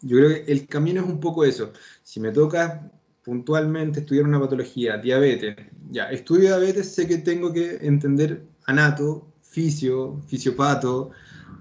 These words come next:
eh, lo mismo que hablábamos de farmacología, y todo eso ya yo entiendo cómo, por ejemplo, esta patología afecta, pero esa patología también va a afectar a nivel ocular. Entonces, ahí yo hago la relación con otro tipo de, de conocimientos de anatomía, biología,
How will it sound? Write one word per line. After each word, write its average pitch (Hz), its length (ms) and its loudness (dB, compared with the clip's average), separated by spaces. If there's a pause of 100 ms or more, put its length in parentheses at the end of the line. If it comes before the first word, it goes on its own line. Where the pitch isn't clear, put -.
eh, 113 300 2
lo 120 120 2
mismo 143 200 6
que 135 80 2
hablábamos 135 400 2
de 120 80 -6
farmacología, 131 960 0 (1160)
y 151 120 0
todo 208 300 6
eso 220 240 0
ya 170 220 -2
yo 156 160 -2
entiendo 196 460 0
cómo, 196 340 -2
por 175 100 -2
ejemplo, 175 320 -6
esta 170 140 -6
patología 147 440 0
afecta, 190 420 -2
pero 185 100 0
esa 180 140 -2
patología 170 420 0
también 160 380 2
va - 60 -2
a - 20 -4
afectar 147 460 -4
a 143 80 -2
nivel 139 240 4
ocular. 160 460 0
Entonces, 131 480 -2 (100)
ahí 139 160 4
yo 160 100 4
hago 151 200 2
la 147 100 2
relación 131 400 -2
con 131 240 -2
otro 196 400 0
tipo 165 420 -2
de, 139 600 -2
de 131 100 4
conocimientos 139 800 2
de 120 320 -4
anatomía, 127 720 2
biología, 135 840 0